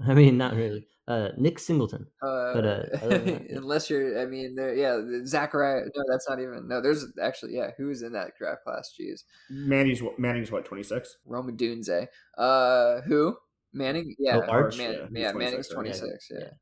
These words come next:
Speaker 1: Yeah.
Speaker 2: yeah, yeah. Uh, either way, uh, that's, it's, yeah. I don't know. You're hoping in twenty-five that your team is still competitive and that, that twenty-five first is late. And even then, like I said to you earlier,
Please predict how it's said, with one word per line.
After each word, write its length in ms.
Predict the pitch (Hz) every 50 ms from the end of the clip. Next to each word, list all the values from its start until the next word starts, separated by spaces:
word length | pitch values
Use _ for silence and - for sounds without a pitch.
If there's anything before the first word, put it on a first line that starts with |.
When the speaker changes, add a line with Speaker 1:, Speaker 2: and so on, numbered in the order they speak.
| _ _ _ -
Speaker 1:
Yeah. 60 | - - _ _ _ _ _ _ _ _ _ _ _ _ _ _ _ - - - - -
Speaker 2:
yeah, 200 | - - - - - _ _ _ -
yeah. 40 | 90
Uh, 300 | 110 117 113 107 104 104 107
either 260 | 131 180 180 165 156 143
way, 300 | 131 123 117 107 95 73 -
uh, 220 | 76 104 110 110 120 131
that's, 300 | 139 139 131 - - -
it's, 380 | 98 131 131 - - - - _ _ _ _ _
yeah. 200 | - 104 73 - - _ _ _ -
I 100 | 104 120
don't 100 | 104 85
know. 200 | 85 85 98 - _ 117 117
You're 280 | 127 139 147 160 156
hoping 240 | 165 175 170 170 151
in 100 | 147 143
twenty-five 640 | - - 147 143 139 139 - 127 120 120 123 117 113
that 120 | 110 98
your 120 | 95 98 -
team 220 | - 135 120 110
is 80 | 120 -
still 160 | - 120 117
competitive 600 | - 113 113 127 107 117 120 117 117 120 120 123 - -
and 260 | 92 101 98 98 104 101
that, 140 | 101 95 76 58 -
that 160 | 92 87 -
twenty-five 420 | - 120 101 117 - 113 92 90 123 - _
first 260 | - 127 104 113 - 120
is 120 | 107 -
late. 280 | 113 110 110 120 113 - _ _ _ _ _ _ _ _ -
And 140 | 135 143 -
even 340 | 151 170 165 170 156 143 131
then, 340 | 131 131 143 156 165 165 - _ _ _
like 200 | - 131 131 123
I 60 | 127
said 420 | 131 - - 135 131 131 123 123 - - -
to 140 | - - 131
you 80 | 110
earlier, 480 | 101 120 120 127 135 143 147 151 151